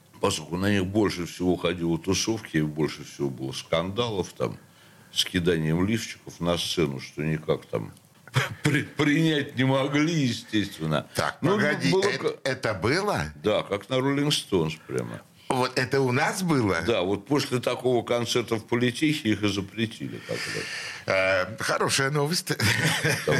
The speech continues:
Speaker 1: газетная группа "Фламинго" за непристойное поведение и провокации была расформирована. Там, по-моему, кто-то из них, то ли Исаев,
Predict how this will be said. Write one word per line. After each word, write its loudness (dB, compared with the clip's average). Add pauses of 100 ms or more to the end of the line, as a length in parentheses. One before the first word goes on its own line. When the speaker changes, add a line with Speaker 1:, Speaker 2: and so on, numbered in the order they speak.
(100)
Speaker 1:
газетная -2
группа 0
"Фламинго" 2 (180)
за -2
непристойное 0
поведение 0
и -6
провокации 0
была 0
расформирована. -4 (680)
Там, 0
по-моему, 2
кто-то -2
из 0
них, 0 (100)
то 2
ли 2
Исаев, 0